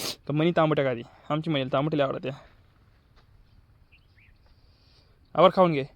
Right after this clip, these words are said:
चला, तिला खाऊ द्या आणि तुम्ही कंटिन्यू ब्लॉग बघा. आणि तुम्ही कुठून कुठून बघ-, आपला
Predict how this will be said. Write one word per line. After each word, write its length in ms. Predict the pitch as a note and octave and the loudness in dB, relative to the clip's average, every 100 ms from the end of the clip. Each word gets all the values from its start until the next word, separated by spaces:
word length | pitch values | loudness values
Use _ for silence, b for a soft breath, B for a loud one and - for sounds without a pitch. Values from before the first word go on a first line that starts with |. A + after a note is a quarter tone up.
| - - - - - - - - - - - - - - - - - - B B B B B - - - - - - - - - - - - - | -20 -20 -20 -20 -20 -20 -20 -14 -10 -10 -10 -12 -8 -8 -8 -10 -14 -14 B B B B B -10 -10 -8 -8 -10 -12 -16 -20 -20 -20 -18 -10 -2
चला, 180 | F3+ G3+ - | -2 -2 -6
तिला 120 | F3 F3 | -8 0
खाऊ 120 | E3+ | 2
द्या 120 | F3+ | 2
आणि 120 | F3+ | -2
तुम्ही 140 | F3+ F3+ | -6 -6
कंटिन्यू 280 | F3 F#3+ F#3 | -6 -6 -6
ब्लॉग 240 | D#3+ D#3 | -4 -2
बघा. 240 | D#3 D#3 D3+ | -2 -2 -4
आणि 680 | D3 E3 E3+ F3 E3+ E3+ E3 D#3+ B B B - - - | -6 -4 -4 -4 -4 -6 -8 -12 B B B -20 -20 -12
तुम्ही 140 | A3 | -10
कुठून 220 | A#3+ A#3+ | -8 -8
कुठून 200 | A3+ G#3+ | -8 -8
बघ-, 420 | F#3 D#3 - - - | -8 -10 -16 -20 -14
आपला 260 | D3 - | -10 -4